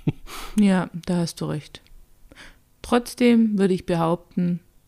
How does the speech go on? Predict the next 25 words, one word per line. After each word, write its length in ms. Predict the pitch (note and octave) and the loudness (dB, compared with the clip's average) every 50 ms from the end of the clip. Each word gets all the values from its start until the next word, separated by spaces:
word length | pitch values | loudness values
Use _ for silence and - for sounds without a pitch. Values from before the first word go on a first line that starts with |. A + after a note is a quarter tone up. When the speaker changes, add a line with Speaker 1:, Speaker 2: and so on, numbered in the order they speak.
| _ _ - | _ _ -4
Speaker 2:
es 140 | G3 F#3+ F#3+ | -4 -2 -2
ist 120 | F3 - | -4 -6
schöner, 340 | - - E3 E3 E3 E3 D#3 | -4 -2 -2 -2 -2 -2 -2
was 180 | D#3+ D#3 - - | -4 -6 -6 -6
zum 140 | - D#3 D3 | -4 -4 -2
Lachen 300 | C#3 C#3 - D#3+ D#3+ D3+ | -4 -4 -4 -4 -4 -4
zu 140 | - D#3+ | -4 -4
haben 340 | D3+ D#3 D3+ D#3 E3 E3 E3 - | -4 -4 -4 -4 -6 -6 -8 -6
und 180 | - A3 E3 D#3+ | -4 -2 0 0
nicht 160 | D#3 - - | -2 -2 -4
immer 180 | E3 D3+ C#3+ - | -4 -4 -4 -4
alles 240 | C3+ C#3+ C#3+ - - | -4 -6 -6 -4 -4
nur 120 | D3+ - - | -6 -4 -4
ernst, 360 | - C3 C#3+ D3 - - - | -2 -2 -2 -2 -2 -4 -4
ernst, 360 | - C#3+ C#3+ C#3+ - - - | -4 -4 -4 -4 -4 -4 -4
ernst 280 | C3+ C3+ C#3+ - - - | -2 -2 -2 -2 -2 -2
zu 80 | - | -2
Speaker 1:
Ja. 80 | D3+ - | -2 -2
Speaker 2:
sehen. 180 | - D3+ D#3+ E3 | 0 -2 -2 -2
Deswegen, 360 | E3+ D3 - E3 E3 E3+ - | -4 -6 -6 -6 -4 -4 -2
ich 160 | - G#3+ - | -2 -2 0
bin 120 | - E4 E4 | 0 0 2
ein 140 | G3 F3+ D#3 | 2 0 -2
Freund 320 | - - - C3+ D3+ D3+ | -2 -2 -2 0 0 0
von 260 | - - D#3+ D3+ D3 | 0 0 -2 -2 -2